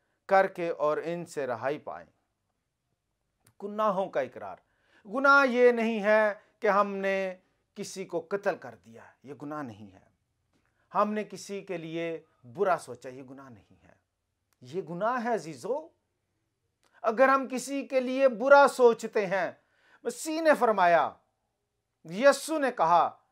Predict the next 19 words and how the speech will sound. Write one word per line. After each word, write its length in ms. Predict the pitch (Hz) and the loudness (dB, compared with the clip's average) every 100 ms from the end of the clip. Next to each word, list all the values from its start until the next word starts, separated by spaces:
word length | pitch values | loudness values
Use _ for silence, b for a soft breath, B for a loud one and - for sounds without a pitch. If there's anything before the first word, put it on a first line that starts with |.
| _ - | _ -8
कि 100 | 185 | 0
मैं 400 | 226 254 196 127 _ _ | 2 2 0 -4 _ _
तौरात 560 | 196 196 226 247 226 - _ _ _ - | 2 6 10 10 10 4 _ _ _ -8
या 440 | 208 269 262 160 - _ _ | -2 0 0 -2 -10 _ _
अंबिया 460 | 214 202 240 240 220 | -2 -2 2 6 6
की 280 | 220 202 196 | 2 -8 -8
बातों 600 | 147 139 190 208 226 208 | -6 4 6 6 -2 -6
को 440 | 190 208 247 247 b b | 0 4 4 0 b b
या 280 | 160 196 208 | -2 0 0
कलाम 560 | 208 185 175 208 240 233 | -2 2 4 4 0 -4
की 200 | - 196 | -10 -2
बातों 400 | 185 196 202 208 | 2 2 2 -6
को 440 | - 196 240 240 B 180 | -2 2 2 0 B -8
या 100 | 202 | -6
तौरात 540 | 202 180 196 233 226 | -2 4 6 4 2
को 460 | 208 202 233 247 b b 151 | -2 4 4 2 b b -14
या 440 | 170 196 208 202 _ _ _ _ _ - | -4 -2 -2 -4 _ _ _ _ _ -16
इंजील 640 | 180 - - 208 240 254 | -16 -16 -14 -8 -4 -6
को 560 | - 208 208 240 240 | -4 0 2 2 2